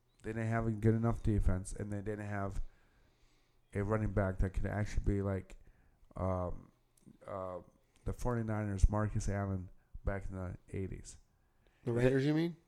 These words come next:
Speaker 1: No, no, like he was with, uh, the, the San Francisco, uh, forty-niners first.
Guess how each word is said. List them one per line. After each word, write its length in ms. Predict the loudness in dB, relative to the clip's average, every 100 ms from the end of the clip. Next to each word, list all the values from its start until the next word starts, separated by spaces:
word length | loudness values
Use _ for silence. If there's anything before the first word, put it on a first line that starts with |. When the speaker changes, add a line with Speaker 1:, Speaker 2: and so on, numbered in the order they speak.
| _ _ _ _ -6
Speaker 1:
No, 280 | -2 -2 -2
no, 120 | -4 -2
like 200 | -2 -4
he 80 |
was 320 | -2 0 0 -2
with, 240 | -4 -6 -10
uh, 40 | -12 -12
the, 240 | -12 -10
the 20 |
San 220 | -6 -6 -4
Francisco, 580 | -8 -8 -10 -8 -8 -10 -20 -20 _ _ _ _ _ -4
uh, 100 | -2 -4 -10 -6
forty-niners 560 | -6 -4 -4 -4 -6
first. 400 | -6 -2 0 -2